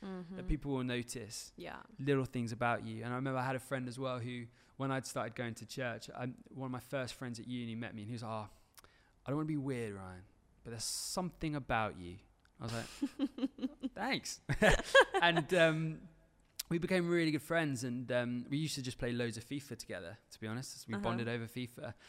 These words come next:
Speaker 2: Um, and, um, I mean, I used to thrash him, but, uh, he used to come back for more.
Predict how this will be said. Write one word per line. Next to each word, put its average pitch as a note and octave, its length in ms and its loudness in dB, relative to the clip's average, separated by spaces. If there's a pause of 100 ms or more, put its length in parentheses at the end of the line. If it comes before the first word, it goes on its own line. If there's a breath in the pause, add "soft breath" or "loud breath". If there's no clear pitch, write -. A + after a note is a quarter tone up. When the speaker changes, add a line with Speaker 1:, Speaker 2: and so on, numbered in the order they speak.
(380 loud breath)
Speaker 2:
Um, A#2 540 2 (260)
and, B2 520 2
um, A#2 280 0
I G#2 60 -6
mean, A2+ 120 -2
I A#2 60 0
used A#2 200 -2
to G#2 60 -8
thrash - 480 -8
him, F#2 260 -10 (160)
but, G2+ 280 -4
uh, G#2 80 -2
he G#2 100 -4
used A2+ 180 -2
to A2+ 40 -6
come - 180 -2
back A#2 160 0
for A#2 140 -4
more. G2+ 280 -2